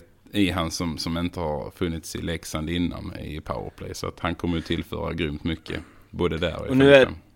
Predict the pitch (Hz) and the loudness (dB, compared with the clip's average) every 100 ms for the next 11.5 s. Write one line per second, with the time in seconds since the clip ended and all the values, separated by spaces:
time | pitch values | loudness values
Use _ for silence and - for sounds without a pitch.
0 | - 135 147 156 143 139 131 127 127 - | 0 6 12 12 12 10 6 8 4 6
1 | 113 113 98 104 120 - - 110 110 104 | 2 6 6 6 0 -6 -10 -10 0 4
2 | 107 104 101 104 101 95 - 104 104 104 | 6 6 4 4 4 0 -2 -2 0 2
3 | 104 104 101 - 110 104 101 107 104 110 | 2 2 -2 0 2 2 0 -2 -4 4
4 | 131 139 131 120 113 - - 113 107 101 | 4 4 2 2 0 -2 2 2 4 0
5 | - - 104 98 98 98 92 - 58 69 | -2 -2 2 2 2 2 0 -2 -4 -4
6 | 53 57 95 76 107 107 101 95 90 95 | -4 -2 -4 -4 -6 0 0 0 -6 -6
7 | 95 90 - - - _ 117 117 - _ | -6 -6 -12 -20 -20 _ -2 0 -2 _
8 | _ _ _ _ _ _ - 117 131 120 | _ _ _ _ _ _ -2 0 2 0
9 | - _ - 147 156 180 202 110 76 92 | -2 _ 2 4 4 6 6 6 2 -6
10 | 98 107 90 78 101 90 80 _ _ - | -6 -6 -6 -2 2 2 -2 _ _ -8
11 | 104 107 98 - | 0 0 0 -4